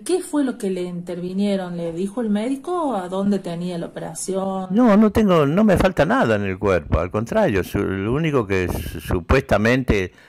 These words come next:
Speaker 2: los médicos dicen que, que algún germen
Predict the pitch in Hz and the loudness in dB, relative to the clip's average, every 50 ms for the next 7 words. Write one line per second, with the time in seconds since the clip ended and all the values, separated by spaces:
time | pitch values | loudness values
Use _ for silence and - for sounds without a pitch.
0 | _ _ _ 101 98 92 110 113 117 110 113 117 113 113 120 135 135 - 190 170 | _ _ _ -8 -6 -4 -2 -4 -4 -2 -2 -2 -2 0 -2 -4 -2 -4 -4 -4
1 | - - 110 101 92 87 85 85 82 82 80 78 78 _ _ _ _ _ _ _ | -2 -2 0 0 0 0 -2 -2 -4 -4 -6 -6 -10 _ _ _ _ _ _ _
2 | _ _ _ _ - 101 95 98 107 113 110 90 - 113 117 113 107 104 101 | _ _ _ _ -2 0 2 2 2 2 0 0 2 2 4 4 4 2 2